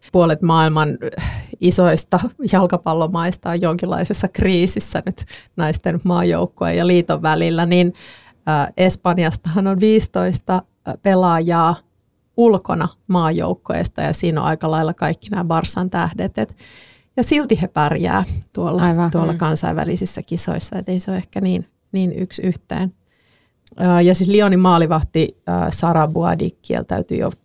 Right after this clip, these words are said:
Speaker 1: kaksituhatta yhdeksäntoista jälkeen niinku pelaamasta Diakren alla, mutta nyt oike-, nyt sitten vasta niinku tän Renardin myötä, niin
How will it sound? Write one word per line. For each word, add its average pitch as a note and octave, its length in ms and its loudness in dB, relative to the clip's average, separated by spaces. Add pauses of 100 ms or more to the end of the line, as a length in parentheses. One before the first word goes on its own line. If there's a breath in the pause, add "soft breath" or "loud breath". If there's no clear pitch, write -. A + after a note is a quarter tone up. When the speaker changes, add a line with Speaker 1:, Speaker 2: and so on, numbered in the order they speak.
Speaker 1:
kaksituhatta - 460 -6
yhdeksäntoista F3+ 600 -6
jälkeen F#3 480 -6 (640)
niinku - 180 -10
pelaamasta - 640 -6 (220)
Diakren E3+ 500 -4
alla, F#3 260 -4
mutta G3 360 -6 (440)
nyt E3+ 180 -2
oike-, D#3+ 300 -4
nyt F3+ 260 -2
sitten F3+ 200 -2
vasta E3+ 240 -2
niinku D3+ 180 -6
tän D#3 160 -2
Renardin E3 480 0
myötä, G#3 360 -2
niin A#3+ 180 -2